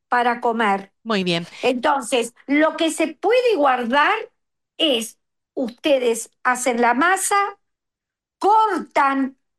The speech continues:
Speaker 1: las masitas, le ponen arriba la, la, diferentes como decoraciones, vuelven al congelador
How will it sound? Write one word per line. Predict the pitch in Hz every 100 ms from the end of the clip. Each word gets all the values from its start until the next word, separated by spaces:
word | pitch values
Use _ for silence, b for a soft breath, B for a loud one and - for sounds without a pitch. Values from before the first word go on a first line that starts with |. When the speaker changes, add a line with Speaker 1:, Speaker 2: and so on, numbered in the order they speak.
| _ -
Speaker 1:
las | 233 233
masitas, | 220 220 277 277 302 320 330 - _ _ _ _ _
le | 277 320 339
ponen | - 392 427 403 330 262 240 220 - _ _ _
arriba | 254 262 269 302 285 262 247 - _
la, | - 240 226 - -
la, | 240 240 226 - 240
diferentes | 233 233 262 269 277 - 254 240 - b b b
como | 262 269 262 247 233 226 220 226 214 202 226
decoraciones, | 254 254 269 240 233 277 294 330 349 381 370 _ _ _
vuelven | 220 285 427 494 508 415 311 302 285
al | 277 262 -
congelador | 262 233 - 247 233 240 254 294 359 427